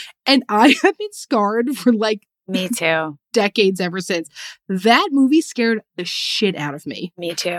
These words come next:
Speaker 2: And you know what? I'm not really scared of scary movies.
Speaker 1: No, you can,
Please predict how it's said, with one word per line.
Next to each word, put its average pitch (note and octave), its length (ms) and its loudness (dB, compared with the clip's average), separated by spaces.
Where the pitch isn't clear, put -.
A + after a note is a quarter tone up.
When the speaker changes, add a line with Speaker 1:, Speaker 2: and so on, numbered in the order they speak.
Speaker 2:
And F3+ 160 -2
you F#3 60 0
know F#3+ 140 0
what? F#3 380 0
I'm A3+ 380 2
not G3 320 2
really F3 200 -4
scared D#3+ 340 -6
of D3 80 -10
scary D3+ 300 -4
movies. - 600 -4
Speaker 1:
No, G#3+ 360 4
you C#4 420 8
can, G#3 300 -4